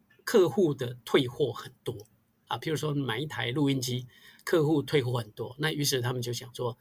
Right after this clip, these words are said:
所以出货前要检验，啊，生产出货前要先检验，要试一下。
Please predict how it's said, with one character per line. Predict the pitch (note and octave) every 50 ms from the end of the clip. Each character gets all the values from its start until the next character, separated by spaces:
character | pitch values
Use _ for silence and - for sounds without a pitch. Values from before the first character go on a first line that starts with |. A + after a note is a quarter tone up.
| _ _ _ - _
所 | - - D3
以 | D3+ D3+ C3+ B2 A#2 - - _ _
出 | - - F#3
货 | F3 F3+ F3+ D3
前 | - B2 A2+ B2
要 | C#3 B2
检 | A#2+ - B2 -
验， | A#2+ B2 A2 - _ _ _ _ _ _ _ _ _ _ _ _ _ -
啊， | G#2 - - - _ _ _ _ _ _ _
生 | - - - F3+ F#3
产 | - - - B2 -
出 | - - F3+ F3+
货 | E3 F3 D3+
前 | - - B2 B2+
要 | C#3+ C3
先 | B2 C3 C#3 C#3
检 | B2+ - A2 F2+
验， | G#2+ C3 A#2+ A2 -
要 | - C#3+
试 | A#2+ - - D#3+ C3
一 | A2 A2
下。 | - B2+ A#2+ -